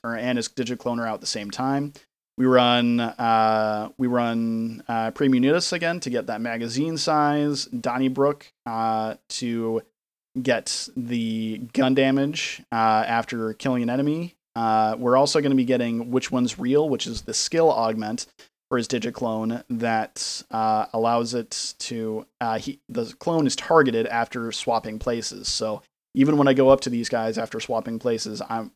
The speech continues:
uh, to the bandits and things like that, I'm not gonna be taking damage, hopefully. Uh, the other thing is that he's gonna do, uh, splash damage when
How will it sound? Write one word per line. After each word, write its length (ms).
uh, 300
to 120
the 80
bandits 380
and 100
things 180
like 140
that, 200
I'm 120
not 180
gonna 120
be 80
taking 280
damage, 360
hopefully. 480
Uh, 460
the 100
other 160
thing 240
is 120
that 200
he's 240
gonna 160
do, 600
uh, 180
splash 460
damage 580
when 800